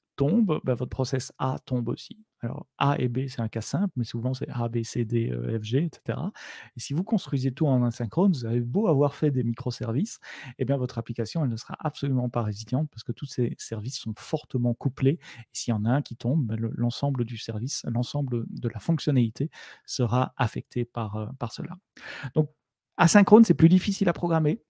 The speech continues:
mais ça permet de pouvoir, euh, résister à un process qui ne répond pas pendant une période de temps. Un moyen de faire de l'asynchrone, c'est d'utiliser des, des queues, des files d'attente, des files de messages. Imaginez que vous ayez une A P I, euh, qui a un process assez long pour traiter quelque chose.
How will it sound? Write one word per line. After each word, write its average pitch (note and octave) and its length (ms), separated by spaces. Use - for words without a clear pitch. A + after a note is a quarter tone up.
mais D3+ 300
ça F3+ 180
permet C#3+ 420
de C3 100
pouvoir, C3 600
euh, A2 200
résister C3 800
à B2+ 280
un A#2+ 60
process C3 400
qui C3 100
ne A#2 60
répond A#2 260
pas B2+ 200
pendant A2 240
une A2 80
période A2 320
de - 120
temps. - 140
Un F3 140
moyen F#3+ 280
de F3+ 60
faire E3 140
de D3 80
l'asynchrone, C3+ 520
c'est C3+ 120
d'utiliser B2 460
des, A2 300
des A2+ 100
queues, G#3 220
des A2+ 80
files B2 240
d'attente, C3 420
des A2 100
files B2+ 220
de B2 60
messages. A#2+ 480
Imaginez A#2+ 360
que A#2+ 80
vous A2 140
ayez A2+ 200
une A2+ 120
A A2+ 60
P - 180
I, C3+ 320
euh, A#2 300
qui B2 180
a A#2 60
un A#2 80
process A#2+ 560
assez A#2 260
long C3 220
pour C3 200
traiter C3 300
quelque B2+ 240
chose. C#3+ 360